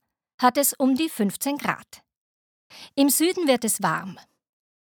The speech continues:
In Graz, Villach und Klagenfurt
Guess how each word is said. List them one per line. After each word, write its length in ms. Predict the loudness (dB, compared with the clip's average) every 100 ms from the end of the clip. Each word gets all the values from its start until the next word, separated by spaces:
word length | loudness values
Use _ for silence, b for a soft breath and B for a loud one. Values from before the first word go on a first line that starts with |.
| -20 B B
In 160 | 0
Graz, 500 | 2 4 6 4 2
Villach 280 | -2 0 2
und 140 | 0 0
Klagenfurt 840 | 4 4 2 -4 -2 -4 -4 -12